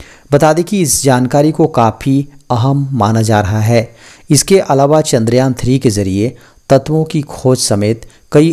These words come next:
और जानकारियां सामने आई। जाक्सा के अनुसार लूपेक्स चांद की सतह पर पानी सहित दूसरे संसाधनों की खोज करेगा। इसके अलावा यह चांद की सतह पर घूमने के बारे में भी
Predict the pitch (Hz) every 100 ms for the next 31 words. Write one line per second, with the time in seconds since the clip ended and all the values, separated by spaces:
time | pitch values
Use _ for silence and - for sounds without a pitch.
0 | - 131 131 117 107 107 117 117 110 113
1 | 110 - 110 101 104 101 107 101 - _
2 | _ _ - 123 131 131 - 165 165 131
3 | 117 117 120 131 - _ - 123 143 147
4 | 180 - - 135 127 139 135 156 139 127
5 | 123 120 131 135 - _ _ - - 120
6 | 131 147 143 139 131 135 117 117 113 113
7 | 113 131 - _ - 131 123 - 120 117
8 | 135 131 - 107 - - 123 - 110 110
9 | 110 101 - - - - - 143 196 202
10 | 151 147 156 147 131 127 127 131 131 -
11 | - 113 123 120 113 117 - _ - 107
12 | 123 131 135 139 131 107 107 113 120 101
13 | 104 120